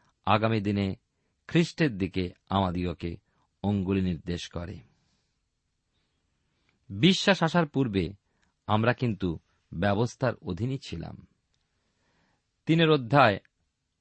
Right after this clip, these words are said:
আমরা এবারে দেখব চব্বিশ পদ। এই প্রকারে ব্যবস্থা খ্রিস্টের কাছে আনিবার জন্য আমাদের পরিচালক দাস হইয়া উঠিল, যেন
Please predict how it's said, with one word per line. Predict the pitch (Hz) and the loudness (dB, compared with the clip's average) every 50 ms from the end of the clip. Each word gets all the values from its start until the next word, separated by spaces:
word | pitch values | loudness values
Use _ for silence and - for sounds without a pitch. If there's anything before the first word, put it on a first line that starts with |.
| _ - | _ -4
আমরা | 104 110 110 113 113 | -2 0 2 2 2
এবারে | 110 110 117 117 117 | 2 2 2 2 2
দেখব | 110 113 110 98 92 95 101 98 98 - _ _ _ _ - | 2 0 -2 -2 0 -2 -2 -2 -2 -6 _ _ _ _ -6
চব্বিশ | - 127 120 104 98 101 117 113 - - - | -2 -2 -2 -2 -2 -4 -4 -4 -4 -6 -6
পদ। | 95 90 90 82 - - _ _ _ _ _ _ _ _ _ _ _ _ _ _ _ _ _ _ _ _ _ _ _ _ _ _ _ _ _ _ _ - | -6 -6 -6 -6 -12 -20 _ _ _ _ _ _ _ _ _ _ _ _ _ _ _ _ _ _ _ _ _ _ _ _ _ _ _ _ _ _ _ 4
এই | 135 190 233 226 | 4 4 4 4
প্রকারে | - 220 175 - 117 101 90 82 - - - _ _ _ _ - | 2 0 2 4 4 4 4 2 -2 -6 -14 _ _ _ _ -8
ব্যবস্থা | 87 85 117 123 127 156 185 - - - - 180 175 - _ | 0 4 6 6 6 6 4 0 0 0 2 2 2 2 _
খ্রিস্টের | - - 165 170 - - - 175 165 151 | -2 -2 -2 -2 -2 -2 -4 -4 0 2
কাছে | 160 151 - - 156 - - | 2 2 2 0 -4 -6 -2
আনিবার | - 117 123 139 139 156 156 147 123 | 0 0 2 2 4 4 2 2 2
জন্য | - 113 107 98 90 85 82 80 - _ _ _ _ _ _ _ _ _ _ - | 0 -2 0 0 0 -2 -4 -6 -10 _ _ _ _ _ _ _ _ _ _ -2
আমাদের | 98 113 120 123 123 123 123 117 113 107 | 2 4 6 6 6 6 4 4 2 0
পরিচালক | - 113 113 127 139 131 - 143 127 123 120 113 - - | -2 0 2 2 2 2 4 4 4 4 4 2 0 -2
দাস | 85 80 104 107 117 131 - - | -2 2 4 6 6 4 2 0
হইয়া | 139 127 127 120 | -2 0 0 0
উঠিল, | 110 98 - - 95 85 82 80 78 - _ _ _ _ _ _ _ _ _ _ _ - | 0 0 -2 -4 -4 -4 -4 -4 -6 -8 _ _ _ _ _ _ _ _ _ _ _ -8
যেন | 82 95 113 110 | -2 0 2 2